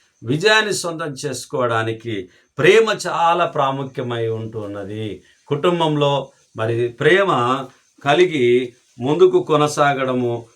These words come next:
దేవుడు ఇష్టపడుతూ ఉంటాడు. కాబట్టి ప్రియమైనటువంటి సహోదరి సహోదరులారా, ఈ రాత్రి కాలమందు మనము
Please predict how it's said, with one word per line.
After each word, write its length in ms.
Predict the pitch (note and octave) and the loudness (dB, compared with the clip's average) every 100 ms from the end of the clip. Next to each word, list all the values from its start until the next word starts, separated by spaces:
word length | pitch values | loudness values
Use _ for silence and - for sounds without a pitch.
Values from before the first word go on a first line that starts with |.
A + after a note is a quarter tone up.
| _ - | _ -6
దేవుడు 680 | A2+ C3+ D3+ D3+ B2+ C3 | 2 4 6 4 0 -4
ఇష్టపడుతూ 760 | D3+ A#2+ - B2+ B2+ A#2 A#2 B2 | -6 -6 -6 -2 -2 -2 -2 -2
ఉంటాడు. 480 | A#2 A2 A#2+ G2+ E2+ _ _ _ _ - | -2 -2 0 -2 -2 _ _ _ _ -2
కాబట్టి 360 | A3 A#3+ B3 - | 2 4 2 0
ప్రియమైనటువంటి 840 | A3 G3+ F#3+ F#3+ F3+ F3 E3+ D#3+ | -4 -2 0 2 0 0 -2 -4
సహోదరి 580 | D#3+ D3+ C#3 D3 D3 D3 | -6 -2 0 0 0 -2
సహోదరులారా, 840 | A#2 A#2+ A#2+ B2+ B2 B2 A#2+ A2+ - _ _ _ _ _ - | -2 -2 0 0 0 0 0 -2 -6 _ _ _ _ _ -4
ఈ 80 | A#2+ | 2
రాత్రి 420 | C#3+ F3+ F#3+ G3 | 4 4 2 -4
కాలమందు 840 | F#3 F#3+ F#3 F3+ F3 F#3 F#3+ F#3+ - _ _ _ _ _ _ _ _ _ _ _ _ _ _ _ _ _ - | -2 2 2 2 0 2 0 0 -10 _ _ _ _ _ _ _ _ _ _ _ _ _ _ _ _ _ -2
మనము 680 | C#3 E3 D3+ B2 A#2+ C3+ | 2 2 2 -2 -2 -4